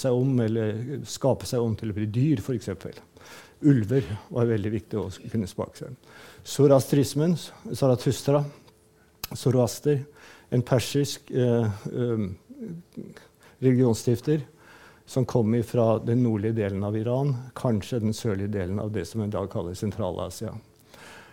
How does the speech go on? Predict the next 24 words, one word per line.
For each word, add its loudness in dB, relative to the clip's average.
Og 4
som, 6
hvis 4
man 6
begynner 6
å 4
se 2
på, 2
eh, 0
Zoroasters 0
lære, 4
så -4
kjenner 2
man 0
igjen 0
ganske -2
mye 0
av -4
det -4
i -6
Det -4
gamle -4
testamentet, -6
altså -10